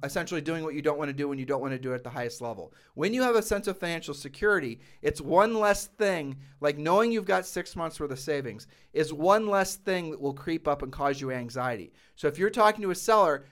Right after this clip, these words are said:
you're gonna be a lot more calm, cool, and collected because you know you've got financial security on your side.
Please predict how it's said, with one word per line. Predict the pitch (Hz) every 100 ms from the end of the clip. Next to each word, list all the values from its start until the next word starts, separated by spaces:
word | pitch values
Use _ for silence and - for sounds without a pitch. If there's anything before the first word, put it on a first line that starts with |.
| -
you're | 156
gonna | 196
be | 160
a |
lot | 131 151 -
more | 196 190
calm, | 202 185 185
cool, | 190
and | 180
collected | 175 175 180 151 123 - -
because | - 143 139 139
you | 180
know | 185
you've | 165 151
got | 147 139 139
financial | 139 139 135
security | - - 147 139 123
on | 117
your | 113
side. | - 123 120